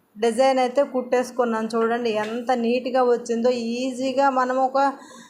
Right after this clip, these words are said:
ఆ, గంట అరగంటలో అయితే బ్లౌజ్ కుట్టేసుకోవచ్చు, ఎక్కువ టైం కూడా పట్టదు. ఎందుకంటే అన్నీ రివర్స్ చేయడమే ఇది, దీనికి పెద్ద స్టిచ్చింగ్ అయితే ఏం లేదు. ఒక డిజైన్ వేసుకునేటప్పుడే కొంచెం చూ-,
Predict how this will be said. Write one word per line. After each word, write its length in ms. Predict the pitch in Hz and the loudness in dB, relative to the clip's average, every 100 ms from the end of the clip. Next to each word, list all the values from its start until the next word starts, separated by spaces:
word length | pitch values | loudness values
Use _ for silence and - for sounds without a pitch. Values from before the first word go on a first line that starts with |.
| _ 247 | _ -2
ఆ, 400 | 247 240 226 208 | 2 2 0 0
గంట 320 | 226 233 240 | 0 0 2
అరగంటలో 680 | 269 240 254 247 254 240 247 | 2 4 0 0 -2 0 0
అయితే 240 | 262 277 277 | 2 0 0
బ్లౌజ్ 400 | 247 240 233 240 | 0 0 0 -4
కుట్టేసుకోవచ్చు, 1080 | 240 240 240 - 240 220 196 - 262 359 403 - - | -4 -2 -2 -2 -2 0 -4 -2 0 0 -4 -16 -10
ఎక్కువ 260 | 220 220 254 | -10 -2 0
టైం 360 | 254 233 262 277 | 2 2 2 2
కూడా 200 | 262 254 | 0 0
పట్టదు. 400 | 247 233 233 247 | -2 -2 0 0
ఎందుకంటే 580 | 240 240 262 262 254 | 0 0 -2 -2 0
అన్నీ 500 | 269 - 220 233 269 | -2 -2 -6 -2 0
రివర్స్ 460 | 247 226 240 247 - | 2 2 0 -2 2
చేయడమే 360 | 254 247 240 233 | 2 2 0 0
ఇది, 260 | 202 220 | 0 0
దీనికి 300 | 226 226 214 | 0 -2 -2
పెద్ద 280 | 214 214 196 247 247 220 208 | -2 -2 2 2 4 2 0
స్టిచ్చింగ్ 500 | 202 226 220 247 262 | -4 -8 -4 -2 0
అయితే 300 | 247 233 240 226 | 2 2 2 0
ఏం 120 | 233 | 0
లేదు. 580 | 226 214 196 240 370 - - _ _ _ _ - | 0 0 0 0 -2 -8 -20 _ _ _ _ -8
ఒక 160 | 233 240 | -2 0
డిజైన్ 420 | 226 220 254 254 | 0 2 2 4
వేసుకునేటప్పుడే 840 | 247 240 240 240 233 240 233 254 | 2 0 -2 -4 0 -2 0 0
కొంచెం 360 | 285 262 247 240 | 0 -2 0 0
చూ-, 500 | 233 240 233 226 | 0 0 2 2